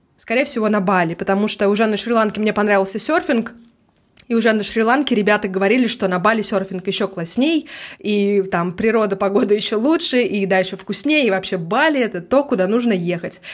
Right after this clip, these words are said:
Так что я летела в самолете со Шри-Ланки в Россию и думала: «Все, я никому не скажу, но я сто пудов уволюсь,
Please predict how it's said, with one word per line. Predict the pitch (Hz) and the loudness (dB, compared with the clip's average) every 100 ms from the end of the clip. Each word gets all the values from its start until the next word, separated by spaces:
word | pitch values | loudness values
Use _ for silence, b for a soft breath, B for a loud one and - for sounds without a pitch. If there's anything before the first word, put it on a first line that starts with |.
| B B B | B B B
Так | 214 214 | -2 -2
что | - | 0
я | 254 | 2
летела | 269 269 269 247 | 2 2 0 0
в | |
самолете | 240 226 240 240 233 185 180 | -2 0 2 0 0 -2 -2
со | 180 | -2
Шри-Ланки | 202 214 233 208 - 190 | -6 0 2 2 0 -2
в | |
Россию | 185 185 - 311 285 - | -2 -2 0 2 2 0
и | 196 | -2
думала: | 196 175 160 | -2 -4 -6
«Все, | - - 185 175 B B - | -4 -2 0 -2 B B 0
я | 202 | 0
никому | 202 214 | 2 2
не | 196 190 | 2 0
скажу, | - 208 247 330 | 0 0 0 0
но | 220 | 2
я | 190 | 0
сто | - 220 | 0 -2
пудов | 196 175 - | -2 -6 -4
уволюсь, | 208 185 180 254 349 | -2 0 2 2 0